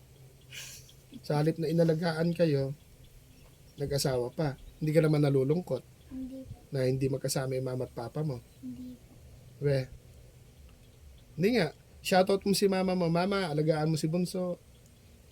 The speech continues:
Speaker 1: Magpakasaya ka dyan sa, sa
Speaker 2: Quezon.
Speaker 1: sa Quezon at dyan sa mister mo. Si papa ka mo, masaya na, may jowa na." Wow! <laughs> Iiyak na po siya,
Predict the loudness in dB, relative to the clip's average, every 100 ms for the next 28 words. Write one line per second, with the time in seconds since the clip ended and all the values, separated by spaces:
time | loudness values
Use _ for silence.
0 | -14 -6 -4 0 0 2 2 2 2 0
1 | 0 0 -2 -2 -2 -4 -8 -12 -20 -20
2 | -20 -20 -20 -20 -20 -20 -12 -4 -2 -2
3 | -4 -4 -6 -6 -10 -14 -20 -18 -20 -20
4 | -20 -20 -20 -20 -20 -12 -4 4 6 6
5 | 4 4 2 2 2 2 2 0 0 -2
6 | 0 -2 -4 -10 -10 -8 -6 -2 -2 0
7 | 0 0 2 0 0 0 0 0 0 0
8 | 2 0 2 0 -2 -4 -8 -12 -20 -20
9 | -10 -2 0 2 0 0 -2 -6 -8 -10
10 | -10 -12 -12 -10 -10 -10 -18 -12 -6 -4
11 | -4 -2 4 8 8 8 4 6 6 8